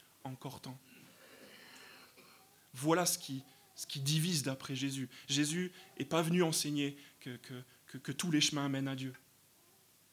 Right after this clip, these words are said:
Il est venu nous prévenir qu'en fait, on est comme des coupables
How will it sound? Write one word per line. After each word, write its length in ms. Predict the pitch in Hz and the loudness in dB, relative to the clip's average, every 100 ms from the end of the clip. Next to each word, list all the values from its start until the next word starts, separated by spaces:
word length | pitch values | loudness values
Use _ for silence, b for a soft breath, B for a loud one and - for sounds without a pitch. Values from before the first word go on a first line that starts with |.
| _ _ _ _ _ _ _ _ | _ _ _ _ _ _ _ _
Il 100 | 139 | 2
est 80 | 151 | 4
venu 340 | 160 165 165 160 B B - | 6 6 4 0 B B -4
nous 160 | 151 | -2
prévenir 640 | 151 - 151 147 151 147 | -2 -2 -2 0 -2 -2
qu'en 100 | - | -8
fait, 240 | 131 160 147 | -10 -10 -8
on 140 | 131 | -8
est 140 | 127 127 | -8 -8
comme 260 | 170 160 | -8 -6
des 100 | 135 | -4
coupables 560 | 131 151 - 139 110 | -4 -8 -6 -6 -6